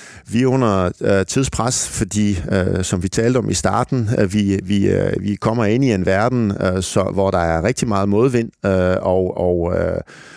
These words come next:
hvor vi har brug for ligesom at accelerere den transformation og komme ind i en position, hvor vi ikke bliver så afhængige af udbud og efterspørgsel, som vi, som vi er i dag. Øh, og vi er under tidspres, fordi der er også en masse andre folk, der har ligesom fundet ud af, at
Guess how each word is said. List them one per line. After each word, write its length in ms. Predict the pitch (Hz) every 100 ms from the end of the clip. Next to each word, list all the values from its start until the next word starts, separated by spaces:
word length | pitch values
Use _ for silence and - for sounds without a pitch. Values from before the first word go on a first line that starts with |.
| - -
hvor 140 | 101
vi 100 | 95
har 140 | 85 82
brug 320 | - 127 156
for 360 | - 98 90 -
ligesom 360 | 110 - 98 -
at 80 |
accelerere 560 | 82 87 107 95 101 143
den 140 | 110 95
transformation 680 | 95 - 98 87 127 120
og 100 | 92
komme 280 | - 101 110 -
ind 300 | 113 135 143
i 460 | 117 101 98 -
en 140 | 90 87
position, 600 | 98 85 92 123 117 98
hvor 200 | 98 92
vi 140 | 107
ikke 240 | 123 131 120
bliver 160 | 101
så 120 | -
afhængige 480 | 107 85 98 107 101
af 40 | 90
udbud 360 | 123 107 95
og 100 | 95
efterspørgsel, 580 | 113 107 95 95 92 101
som 240 | 98 90
vi, 60 | 92 -
som 200 | 101 92
vi 80 |
er 100 | 98
i 80 | 95
dag. 200 | 95 104 - - - - - - - -
Øh, 100 | 107
og 180 | 110 110
vi 80 | 131
er 60 |
under 160 | 147 120
tidspres, 440 | - 123 107 117
fordi 200 | - 110
der 120 | 123 110
er 80 |
også 260 | 113 147 -
en 140 | 113 98
masse 280 | 101 120 - -
andre 260 | 101 165 202
folk, 260 | - - - -
der 60 |
har 120 | 92
ligesom 300 | 110 127 127
fundet 220 | 98 117 98
ud 160 | 113
af, 240 | 123 90 95
at 300 | 95 87